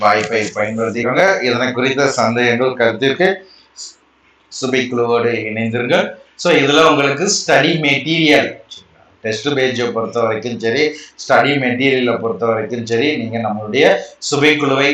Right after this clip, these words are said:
தொடர்பு கொண்டு என்ன செய்யலாம், இணைந்துக்கலாம். கிட்டத்தட்ட நூற்றி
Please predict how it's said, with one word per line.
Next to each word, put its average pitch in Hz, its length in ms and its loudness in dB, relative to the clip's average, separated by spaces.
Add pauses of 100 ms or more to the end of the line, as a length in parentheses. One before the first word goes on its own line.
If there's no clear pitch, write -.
தொடர்பு 117 380 -2
கொண்டு 120 240 0 (100)
என்ன 110 200 -4
செய்யலாம், 107 460 -2 (960)
இணைந்துக்கலாம். 113 720 -2
கிட்டத்தட்ட 117 440 -2 (340)
நூற்றி 156 480 -2